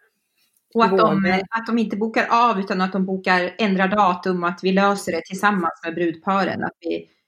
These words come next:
Speaker 1: att de förstår oss och märker att vi kanske, att vi är villiga att rucka på saker och ting och att, eh, brudparen också är förstående. Att inte vi kan
Speaker 2: Ja.
Speaker 1: betala tillbaka en massa pengar, liksom.
Speaker 2: Ja, verkligen.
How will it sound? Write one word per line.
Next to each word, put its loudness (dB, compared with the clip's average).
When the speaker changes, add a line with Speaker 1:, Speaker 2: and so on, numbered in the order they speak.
Speaker 1:
att 0
de 4
förstår 2
oss 0
och 2
märker 2
att 0
vi 0
kanske, 0
att -4
vi 2
är -4
villiga 2
att 4
rucka 0
på -4
saker 0
och 2
ting 0
och 2
att, -6
eh, -2
brudparen 2
också -6
är 0
förstående. -2
Att -2
inte 0
vi 0
kan -2
Speaker 2:
Ja. 4
Speaker 1:
betala 2
tillbaka -2
en -2
massa -4
pengar, 0
liksom. -16
Speaker 2:
Ja, -8
verkligen. -4